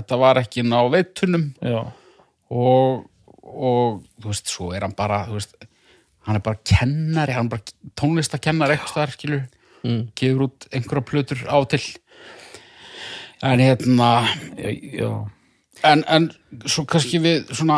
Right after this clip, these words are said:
Speaker 1: aðeins, eh, fókusurum á
Speaker 2: Já.
Speaker 1: þessar þrjár síðustu plötur
Speaker 2: Já, já.
Speaker 1: og þessi Unsolved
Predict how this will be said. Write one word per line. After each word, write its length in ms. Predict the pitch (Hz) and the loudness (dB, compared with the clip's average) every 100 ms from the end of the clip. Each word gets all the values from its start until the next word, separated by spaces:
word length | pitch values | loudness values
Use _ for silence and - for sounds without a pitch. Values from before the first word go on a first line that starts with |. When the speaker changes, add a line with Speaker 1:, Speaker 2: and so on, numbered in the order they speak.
| 170 | 8
Speaker 1:
aðeins, 560 | 175 147 - - - | 8 6 2 0 -2
eh, 300 | - 143 131 123 | -4 -6 -6 -6
fókusurum 540 | - 165 131 147 143 | -2 -2 2 2 4
á 100 | 151 147 | 6 8
Speaker 2:
Já. 120 | 120 | 8
Speaker 1:
þessar 260 | 139 123 139 | 6 2 0
þrjár 540 | - - 147 147 147 | -2 0 6 6 4
síðustu 400 | - - 151 127 117 | 0 0 0 0 -2
plötur 380 | 135 123 110 | 2 2 2
Speaker 2:
Já, 80 | 131 | -2
já. 120 | 71 - | -8 -12
Speaker 1:
og 220 | - 123 | -12 -6
þessi 160 | 113 110 | -4 -2
Unsolved 600 | 123 139 - - 143 143 | 2 2 0 0 0 0